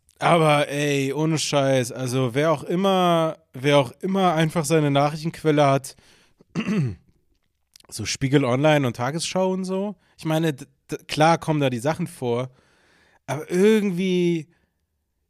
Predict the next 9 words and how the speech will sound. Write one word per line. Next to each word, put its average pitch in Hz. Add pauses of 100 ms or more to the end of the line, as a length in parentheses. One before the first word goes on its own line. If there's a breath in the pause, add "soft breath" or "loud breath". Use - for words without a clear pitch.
(220)
ist 156
es 165
nicht 170
so, 143 (140)
also 131
es 131
ist 147
fast 156
beneidenswert. 117